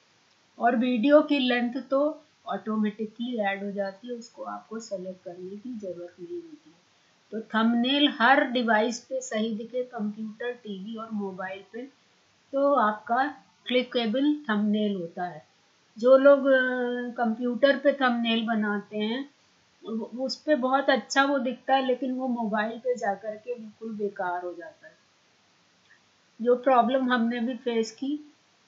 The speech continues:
तो आप लोग मत face करिएगा। कंप्यूटर पे जो thumbnail बनता है उसके font, अ, mobile पे जाके बहुत छोटे हो जाते हैं, जिसकी वजह से thumbnail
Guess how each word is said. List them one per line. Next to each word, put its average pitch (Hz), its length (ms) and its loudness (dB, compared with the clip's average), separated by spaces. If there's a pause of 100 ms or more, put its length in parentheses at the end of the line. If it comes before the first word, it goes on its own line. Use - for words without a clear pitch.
तो 240 200 4
आप 226 380 4
लोग 247 160 -2
मत 240 300 -2
face 226 220 0
करिएगा। 226 720 -4 (280)
कंप्यूटर 226 560 0
पे 262 160 0
जो 233 140 -4
thumbnail 214 500 -2
बनता 208 400 -4
है 240 240 -6
उसके 247 280 -8 (560)
font, 247 440 0
अ, 247 320 6 (300)
mobile 214 640 -2
पे 233 180 -2
जाके 214 400 -6
बहुत 214 480 -10
छोटे 185 320 -10
हो 175 180 -10
जाते 170 300 -20
हैं, 175 100 -16
जिसकी 202 300 -14
वजह 220 280 -4
से 254 200 -10
thumbnail 208 540 -6